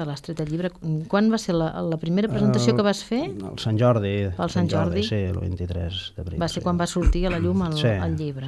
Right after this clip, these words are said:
Speaker 2: sí, sí.
Speaker 1: Molt bé.
Speaker 2: De fet, només he fet una presentació, que va ser a Roquetes.
Speaker 1: Mhm.
Speaker 2: I, bueno, després per feina no n'he pogut fer fins ara i ara també
Speaker 1: Sí, sí, però mira, eh?
Speaker 2: Mm.
Speaker 1: Ja tens, ja tens data de les properes presentacions, eh?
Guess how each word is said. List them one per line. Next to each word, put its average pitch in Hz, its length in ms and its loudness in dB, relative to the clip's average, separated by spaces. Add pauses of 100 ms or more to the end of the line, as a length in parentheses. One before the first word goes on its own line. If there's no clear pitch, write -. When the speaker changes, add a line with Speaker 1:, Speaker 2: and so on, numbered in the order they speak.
Speaker 2:
sí, - 80 -12
sí. 92 80 -10 (400)
Speaker 1:
Molt 104 300 -4
bé. 107 60 -2
Speaker 2:
De 104 80 -2
fet, 110 200 -2
només 110 260 2
he 104 80 0
fet 104 160 -4
una 107 160 0
presentació, 101 640 -2 (240)
que - 80 -12
va 110 80 -10
ser 98 180 -4
a 92 60 -2
Roquetes. 101 640 -8 (120)
Speaker 1:
Mhm. 175 520 -2 (1040)
Speaker 2:
I, 107 160 -4
bueno, 90 220 -2
després - 320 -6
per 92 160 -4
feina 90 340 -4
no 95 140 -2
n'he 90 160 -4
pogut 87 240 -10
fer 90 160 -10
fins 92 220 -8
ara 95 280 -2
i 98 120 -4
ara 95 180 -6
també 90 300 -4 (340)
Speaker 1:
Sí, - 180 -6
sí, 165 160 -6
però 156 160 -4
mira, 139 420 -6 (200)
eh? 160 260 -6
Speaker 2:
Mm. 98 140 -2
Speaker 1:
Ja 190 120 4
tens, 208 440 2 (100)
ja 190 140 2
tens 214 320 2
data 202 420 2
de 190 140 0
les 175 140 0
properes 180 400 -2
presentacions, 151 720 -4
eh? 233 220 0